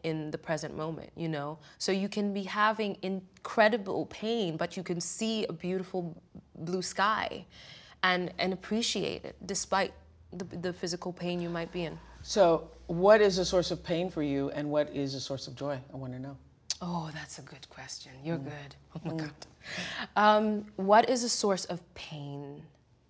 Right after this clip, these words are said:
Speaker 1: Injustice is a source of
Speaker 2: Mm-hmm.
Speaker 1: pain for me.
Speaker 2: Mm-hmm.
Speaker 1: I suffer that a lot, you know? Sometimes it becomes hard to, to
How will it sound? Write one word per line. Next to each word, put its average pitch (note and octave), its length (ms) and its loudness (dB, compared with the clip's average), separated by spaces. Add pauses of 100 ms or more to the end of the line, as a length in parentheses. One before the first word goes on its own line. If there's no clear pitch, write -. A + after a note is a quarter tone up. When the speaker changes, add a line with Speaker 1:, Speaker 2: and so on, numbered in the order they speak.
(680)
Speaker 1:
Injustice F#3+ 760 0 (160)
is F#3+ 160 -6
a G#3 60 -6
source - 280 -2
of F#3+ 80 -6
Speaker 2:
Mm-hmm. F3+ 60 -14
Speaker 1:
pain G#3+ 180 -2
for G#3+ 140 -8
me. A3 160 -2
Speaker 2:
Mm-hmm. - 840 -18 (140)
Speaker 1:
I D#3 80 -8
suffer E3+ 400 -4
that F3+ 240 -4
a D3+ 80 -4
lot, D#3 500 0
you F3+ 140 -6
know? G3 200 -8 (680)
Sometimes F#3+ 380 -4
it F3+ 100 -4
becomes E3+ 240 -2
hard F3 400 -6
to, D#3 320 -2 (580)
to E3+ 280 0